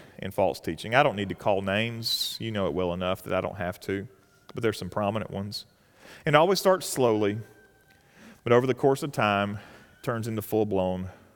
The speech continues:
corruption. You'll hear people today, especially if they've been trained in, like, law enforcement or safety, security, that sort of thing, you'll hear people talk about situational awareness. You know what situational awareness is? It means when you walk into a room,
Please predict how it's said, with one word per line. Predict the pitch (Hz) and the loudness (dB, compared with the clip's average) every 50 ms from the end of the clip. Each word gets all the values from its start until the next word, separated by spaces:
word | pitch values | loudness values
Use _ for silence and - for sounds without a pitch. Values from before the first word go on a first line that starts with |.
| _ _ _ _ | _ _ _ _
corruption. | - - 92 87 82 - - - - 67 76 87 - _ _ _ _ _ _ _ _ _ _ _ _ _ _ _ _ - - _ _ _ _ _ _ _ _ _ _ | -12 -8 -4 -2 -2 -4 -4 -8 -12 -14 -14 -16 -18 _ _ _ _ _ _ _ _ _ _ _ _ _ _ _ _ -20 -20 _ _ _ _ _ _ _ _ _ _
You'll | - 131 139 | 2 2 4
hear | 123 190 214 208 | 6 6 4 6
people | - 196 185 175 180 165 | 4 0 -2 -2 -2 -4
today, | 143 110 92 82 78 98 - - - - _ _ _ _ _ _ _ _ _ _ - - | -2 0 0 0 0 -2 -6 -12 -20 -20 _ _ _ _ _ _ _ _ _ _ -12 -8
especially | - - - - 165 165 160 - 180 165 170 160 | -8 -6 2 4 4 4 4 2 0 2 2 2
if | 151 - | 2 0
they've | 156 143 139 | -2 -2 0
been | 151 139 127 | -2 -4 -4
trained | - 156 135 131 135 135 131 131 | -2 0 0 0 0 0 -2 -2
in, | 123 | -2
like, | 117 113 - - | -2 -2 -2 0
law | 104 107 110 120 | 2 2 4 2
enforcement | 123 117 - 117 113 113 113 - - 113 117 120 117 | 2 0 -2 -2 -2 -2 -4 -6 -6 -6 -4 -4 -2
or | 101 98 98 | -2 -4 -4
safety, | - - 120 117 113 110 - 117 113 | -2 0 2 2 2 0 -2 -6 -6
security, | 107 - 117 113 - 120 120 120 120 117 | -4 -4 -6 -4 -2 0 2 2 2 2
that | 107 110 110 - | 2 2 2 0
sort | - 120 113 110 | -2 -2 -4 -4
of | 101 | -4
thing, | - 117 110 107 104 - - - - - - - - | -2 -2 -2 -2 -4 -8 -12 -18 -20 -20 -20 -10 0
you'll | - 143 135 | 2 4 4
hear | 151 269 311 | 6 4 4
people | - 277 240 185 170 | 4 2 2 2 0
talk | - - 160 151 147 - | 2 4 4 4 4 4
about | 151 147 120 - | 2 2 2 2
situational | - - - 202 196 - 175 143 135 131 135 127 - - 131 123 117 113 107 - - - - - - - _ | 4 4 4 4 2 2 2 4 4 4 4 2 0 -4 -2 -2 0 0 -2 -4 -10 -20 -20 -20 -20 -14 _
awareness. | - 113 104 98 104 95 85 78 71 - - - - - - - _ _ _ _ _ _ 165 156 | -2 0 2 2 2 2 0 -2 -4 -6 -4 -4 -4 -4 -4 -10 _ _ _ _ _ _ -12 -8
You | - | -6
know | 139 190 | -4 -2
what | 147 127 | -2 2
situational | - 180 160 - 147 139 139 139 131 - 127 | 2 0 2 2 2 2 2 2 -2 -2 -2
awareness | 117 107 113 113 117 113 101 - | 2 4 4 4 4 2 0 -2
is? | 117 113 | -4 -2
It | 139 | 0
means | 160 196 214 202 | 0 0 2 2
when | 202 180 | 2 2
you | 160 147 | 2 4
walk | 143 147 151 170 175 - | 4 6 4 4 2 0
into | 175 160 - 170 151 | -2 -2 2 4 4
a | 139 123 | 4 4
room, | 117 123 123 131 143 160 165 | 4 4 2 2 0 0 -2